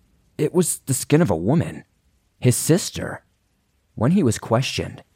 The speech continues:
his sanity clearly waning, he smiled and told officers, "The Baron of the Woods has her now. He's keeping her safe until I'm ready."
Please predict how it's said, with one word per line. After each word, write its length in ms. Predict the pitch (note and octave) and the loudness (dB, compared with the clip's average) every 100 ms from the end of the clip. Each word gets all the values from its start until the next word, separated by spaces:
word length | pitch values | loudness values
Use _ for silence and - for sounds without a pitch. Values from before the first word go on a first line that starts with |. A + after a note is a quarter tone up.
| _ | _
his 160 | - A#2 | -2 -2
sanity 500 | - B2+ C3+ F#2+ E2+ | 0 2 2 2 -4
clearly 480 | - B2+ C3 A2+ F2+ | -4 2 2 4 2
waning, 500 | G2+ A2+ E2 - - _ _ | 2 2 0 -8 -20 _ _
he 140 | B2+ | 0
smiled 500 | C3+ C3+ C3+ D#3+ G2 | 0 2 2 2 2
and 120 | G2+ G2 | 0 0
told 200 | B2 G#2+ | 0 0
officers, 600 | A#2 - G2+ E2 E2+ - _ _ _ _ | -2 -2 -4 -4 -6 -8 _ _ _ _
"The 200 | - A2+ | 0 0
Baron 480 | F2+ G#2 A2 B2 B2+ | 2 2 6 6 6
of 120 | A2 | 6
the 100 | A2+ | 2
Woods 440 | G2 G#2+ A#2 A#2+ | 2 4 4 2
has 280 | - C#3 B2 | -2 0 2
her 140 | B2 A2 | 4 6
now. 520 | G2+ B2+ F2+ F2+ G#2 - - | 6 4 2 0 -4 -14 -6
He's 240 | - C3+ - | 0 0 0
keeping 340 | D#3+ - A#2 | 0 2 4
her 120 | G#2 | 4
safe 420 | F#2 - A#2+ A#2+ | 2 2 2 2
until 240 | D#2+ F#2 F2+ | -4 -6 -2
I'm 180 | F2+ F#2 | 0 2
ready." 380 | A2 F#2 E2+ | 2 2 -4